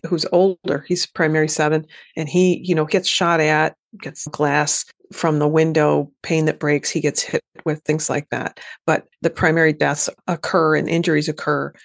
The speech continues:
in that area in the gym because he continues to fire. And he moves, you know, towards the edge of the gym and looks at, like, the library, and he fires over to there. He moves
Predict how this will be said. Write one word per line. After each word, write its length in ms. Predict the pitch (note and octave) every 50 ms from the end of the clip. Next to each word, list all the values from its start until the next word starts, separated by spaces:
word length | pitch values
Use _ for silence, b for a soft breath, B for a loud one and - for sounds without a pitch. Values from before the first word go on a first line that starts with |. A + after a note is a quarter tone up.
| b b b _
in 140 | - F#3 F3
that 240 | D#3 D#3+ D3 C#3+ - -
area 420 | - F3 E3 E3 E3+ E3 D#3 D3+ -
in 140 | - D#3+ D#3
the 100 | D3+ D3
gym 260 | D3 - F3 E3 D#3
because 340 | D#3 D#3 D#3 - - D3+ -
he 100 | D#3 D3+
continues 680 | - E3 D#3+ D#3 - - E3+ E3 D#3+ D3+ D3+ D3+ -
to 100 | - -
fire. 480 | C#3+ - - D#3 D3 D3 C#3+ C#3 - -
And 120 | - D#3+ D#3+ -
he 160 | G3 G3 A#3
moves, 320 | G#3+ A3 A3+ A#3 G#3 G#3
you 160 | G3+ F3+ E3 E3
know, 200 | E3 D#3+ E3 F3+ - _ _
towards 380 | - - A3 A3 G#3+ G3+ F#3+ -
the 120 | - -
edge 200 | E3+ F3+ F3+ F#3
of 80 | G3 F3
the 80 | F3+
gym 540 | E3+ - - E3+ E3+ E3 E3 E3 E3 D#3+ D3+ _ b b b _
and 180 | F3+ E3+ E3 E3
looks 280 | F3+ F3+ F#3 - -
at, 220 | F3 D#3+ - - -
like, 220 | E3+ E3 D#3 -
the 80 | - F3+
library, 500 | E3 E3+ E3 E3+ E3+ D#3 D#3 - - -
and 80 | - D3
he 80 | D3+
fires 380 | D3+ - D3+ D3+ D3+ D3+ D3 D3
over 220 | C#3+ D3 D3+ D3+
to 140 | D3+ - D#3
there. 280 | - D#3+ D3+ D3 - D#3
He 100 | D#3+ E3
moves 500 | E3 D#3+ E3 E3 D#3+ D#3+ D#3 D#3 -